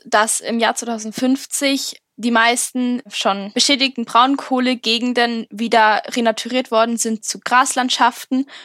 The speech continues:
oder auch, dass reine Nutzwälder wieder ökologisch wertvolle Landschaften im großen Stil werden. Ist, sind das Visionen oder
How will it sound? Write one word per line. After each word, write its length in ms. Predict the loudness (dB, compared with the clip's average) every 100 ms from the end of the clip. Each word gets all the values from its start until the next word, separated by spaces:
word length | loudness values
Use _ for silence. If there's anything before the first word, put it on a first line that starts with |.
| -10
oder 320 | 0 2 4 4
auch, 160 | 2
dass 260 | -2 -2 2
reine 320 | 4 4 0
Nutzwälder 920 | -2 -2 -2 4 4 4 2 0 0
wieder 300 | 0 0 0
ökologisch 600 | -6 -6 -4 -2 -2 2
wertvolle 340 | 0 0 0 2
Landschaften 560 | 2 0 -4 -6 -6
im 140 | -10 -4
großen 320 | -2 -2 -4
Stil 360 | -4 -4 -2
werden. 380 | 0 0 0 -6 -16 -20 -20 -20 _ _
Ist, 160 | 0 2
sind 160 | 4 2
das 160 | 2
Visionen 720 | -2 0 2 4 4 2 0 -6 -10
oder 380 | -2 4 4 4